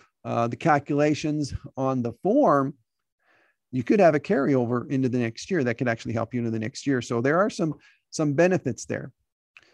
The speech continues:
Now, as I mentioned, it, there's actual expenses, which I just touched on a little bit, through the proper form, the actual expenses where you calculate the actual expenses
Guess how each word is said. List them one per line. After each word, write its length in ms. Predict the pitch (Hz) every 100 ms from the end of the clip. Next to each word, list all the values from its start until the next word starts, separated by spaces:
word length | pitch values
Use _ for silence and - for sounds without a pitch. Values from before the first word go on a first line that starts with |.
| _
Now, 320 | - 143 143 - -
as 140 | 139
I 80 | 185
mentioned, 540 | 202 190 - 185 170 -
it, 140 | 143 - _ _
there's 480 | 143 143 147 127 - - - _ _ -
actual 360 | 151 170 170
expenses, 460 | 180 - 156 135 131
which 180 | 123 123
I 80 |
just 380 | 113 143 165 -
touched 300 | 190 165 -
on 140 | 151 147
a 40 |
little 200 | 143 131
bit, 220 | 127 131 - - _ _ _
through 200 | 139 139
the 100 | 127
proper 380 | 123 139 139 165
form, 540 | - 143 123 120 123 -
the 120 | - 123
actual 340 | 120 - 147
expenses 640 | 165 - 156 139 127 135 120
where 120 | 117
you 100 | 113
calculate 600 | 127 120 - 127 131 131
the 60 |
actual 300 | 120 127 -
expenses 640 | 151 - 135 117 - 113